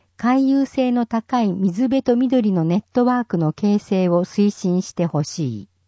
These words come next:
区の考え方。水辺、潮風の散歩道整備などによる水彩軸の形成を図るとともに、道路等の緑化空間の整備や保全により、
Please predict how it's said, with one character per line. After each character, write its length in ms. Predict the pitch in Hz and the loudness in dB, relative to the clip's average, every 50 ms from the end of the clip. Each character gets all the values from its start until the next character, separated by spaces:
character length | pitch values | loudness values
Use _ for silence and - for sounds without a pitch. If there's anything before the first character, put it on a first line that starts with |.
| _ _ _ _ _ _ _ _ _ _ _ _ _ - | _ _ _ _ _ _ _ _ _ _ _ _ _ -12
区 140 | - 302 | -6 -2
の 160 | 285 262 202 185 | 0 0 0 -2
考 300 | - 214 196 196 202 190 190 | -2 -2 -2 0 0 0 0
え 140 | 170 165 190 | 0 -2 -2
方。 340 | - 170 143 - - - _ _ _ _ _ _ _ _ _ _ _ _ _ _ _ - | -4 -6 -8 -8 -10 -14 _ _ _ _ _ _ _ _ _ _ _ _ _ _ _ -2
水 320 | 220 208 214 196 - 269 | 0 2 2 2 0 0
辺、 280 | 269 220 262 254 220 - _ | 0 0 0 0 -2 -2 _
潮 340 | - - - 247 269 294 277 | -12 -6 -2 0 0 0 0
風 280 | - 262 240 208 220 | -2 -2 -2 0 0
の 140 | 196 190 185 | 0 0 -2
散 260 | - - 247 262 262 | -2 -2 -2 -2 -2
歩 160 | - - 277 | -2 0 0
道 260 | 254 240 214 - - 190 | 0 0 0 -2 -4 -6
整 260 | - - 254 247 240 | -4 -2 0 0 0
備 160 | 208 214 196 | 0 0 -2
な 140 | 190 202 190 | 0 0 0
ど 120 | 170 185 175 | 0 0 0
に 160 | 170 160 160 | 0 2 2
よ 160 | 160 156 151 | 2 2 2
る 180 | 147 156 175 190 | 0 0 -2 -2
水 280 | - - 254 262 269 | -4 -4 -2 -2 -2
彩 280 | - - 277 262 247 220 | -2 -2 -2 0 0 0
軸 260 | 175 190 208 - 190 | -2 -2 -4 -2 -2
の 160 | 165 156 156 | -2 -2 -2
形 260 | - - 226 220 226 | -2 0 0 0 0
成 280 | 214 - - 214 202 202 | 0 0 -2 0 0 0
を 140 | 202 202 196 | 0 0 -2
図 320 | - 202 196 - 226 208 | -4 -6 -6 -4 -2 -2
る 80 | 180 170 | -2 -2
と 140 | - 156 - | -4 -4 -4
と 140 | - 170 | -2 -2
も 180 | 151 147 147 143 | -2 0 0 -2
に、 280 | 135 131 127 120 117 - _ _ _ _ _ _ _ _ _ _ - - | -2 -2 -4 -6 -6 -10 _ _ _ _ _ _ _ _ _ _ -8 -4
道 280 | 196 269 277 277 269 | 0 2 2 4 4
路 160 | 226 220 220 - | 4 2 2 0
等 240 | - 233 220 208 190 | 0 2 2 2 2
の 200 | 180 175 165 156 | 2 2 2 0
緑 200 | 165 185 190 - | 0 0 -2 -2
化 280 | - - - 269 254 | -2 -2 -2 -2 -2
空 260 | - - 294 277 262 | 0 0 0 0 0
間 300 | - - 208 180 170 165 | 0 0 -2 0 0 0
の 180 | 160 165 160 170 | 0 0 0 -2
整 280 | - - - 277 277 269 | -4 -2 -2 0 0 0
備 160 | 214 196 190 | 0 0 0
や 160 | 165 156 156 | 0 0 0
保 140 | - 180 170 | 0 -2 -2
全 300 | 165 202 202 202 196 196 | 0 2 2 2 4 4
に 140 | 185 180 175 | 4 4 4
よ 160 | 165 160 160 | 4 2 2
り、 220 | 147 147 156 - | 0 -2 -4 -6